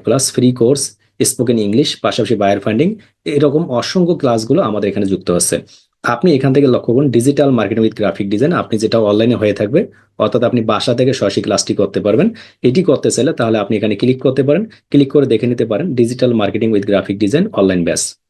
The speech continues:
আপনার জ্ঞাতার্থে জানানো হচ্ছে আমাদের অনলাইন এবং অফলাইন ব্যাচ দুটিই রয়েছে। সরাসরি আমাদের অফিসে এসে করতে পারেন যেটি অফলাইন, আপনি যদি বাসা থেকে করতে চান সেটি হচ্ছে অনলাইন। অনলাইন কোর্সের ওভারভিউগুলো আপনি এখান থেকে দেখে নিতে পারেন, কোর্সের উদ্দেশ্য, লক্ষ্য, কোর্সের মূল বৈশিষ্ট্য, কোর্সে কেন যোগ দিবেন,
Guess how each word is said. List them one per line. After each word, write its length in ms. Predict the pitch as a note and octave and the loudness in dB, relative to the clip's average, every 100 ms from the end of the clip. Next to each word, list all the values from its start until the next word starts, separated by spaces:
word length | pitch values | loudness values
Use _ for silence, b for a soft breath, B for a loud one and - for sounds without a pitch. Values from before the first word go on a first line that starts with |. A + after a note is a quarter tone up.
| _ _ - | _ _ -4
আপনার 300 | A#2+ D#3 D3+ | 0 0 2
জ্ঞাতার্থে 360 | C3 C3 D3 | 2 2 0
জানানো 260 | C3 G#2 G2 | 0 0 -2
হচ্ছে 320 | F#2+ - - - _ | -2 -2 -2 -4 _
আমাদের 320 | A2+ A#2+ C3 C#3+ | -2 0 2 2
অনলাইন 400 | A2 G#2+ C3 F3+ | 2 2 0 -2
এবং 220 | A#2+ B2 | -2 -2
অফলাইন 260 | A2+ - A2+ | -2 -2 -2
ব্যাচ 140 | C3 | 0
দুটিই 260 | A2 G2+ A#2+ | 0 0 0
রয়েছে। 340 | F#2 D#2 - - _ _ | 0 -4 -6 -10 _ _
সরাসরি 340 | - B2+ B2 D3+ | -2 -2 0 -2
আমাদের 240 | C3+ C3 | 0 0
অফিসে 280 | G#2+ A2+ C3 | 0 0 -2
এসে 140 | A#2+ | -2
করতে 300 | A2+ A2 - | -2 -4 -2
পারেন 140 | A#2+ C#3 | -2 0
যেটি 220 | G#2+ G#2 | 0 0
অফলাইন, 380 | F#2 - C3+ A3+ B B - | 0 0 -2 -2 B B -10
আপনি 260 | A2 - D3+ | -8 -2 0
যদি 140 | C#3+ | 2
বাসা 260 | A#2+ G2+ A2+ | 0 -2 -2
থেকে 140 | A#2 | 0
করতে 220 | A2 A2 | -2 -2
চান 140 | A#2 D#3 | -2 -2
সেটি 200 | G#2 G2 | -2 -2
হচ্ছে 200 | F2+ F#2 | -2 -2
অনলাইন। 320 | E2+ E2 D#2 _ B B B C3 | -2 -2 -8 _ B B B 2
অনলাইন 280 | B2 D#3 | 2 4
কোর্সের 400 | E3+ D#3+ D3 E3+ | 2 2 2 0
ওভারভিউগুলো 680 | E3 A#2 A#2+ C3 D3 C#3+ D3 | 0 0 2 2 2 2 2
আপনি 200 | B2 C3 | 2 -2
এখান 160 | B2 B2 | -4 0
থেকে 140 | B2 | 0
দেখে 160 | G#2 G2+ | 0 -2
নিতে 220 | G#2+ A2+ | -2 -2
পারেন, 280 | A#2 D3 F3 | 0 0 -2
কোর্সের 380 | - A2 - A#2 | 0 -2 0 -4
উদ্দেশ্য, 380 | G2+ G#2+ - | -2 -2 0
লক্ষ্য, 440 | G#2 F#2 F2 - E3+ | 0 0 -2 -4 -4
কোর্সের 380 | - A2 - A2 | 0 -2 0 0
মূল 160 | G#2+ | 0
বৈশিষ্ট্য, 500 | G#2 G2 - - D3 - B B | 0 0 -2 0 0 -2 B B
কোর্সে 280 | C3+ B2+ C#3 | 0 2 0
কেন 260 | - A2+ B2 | 0 0 2
যোগ 260 | A#2+ A2+ | 2 0
দিবেন, 300 | A#2+ B2 A3+ | 2 2 0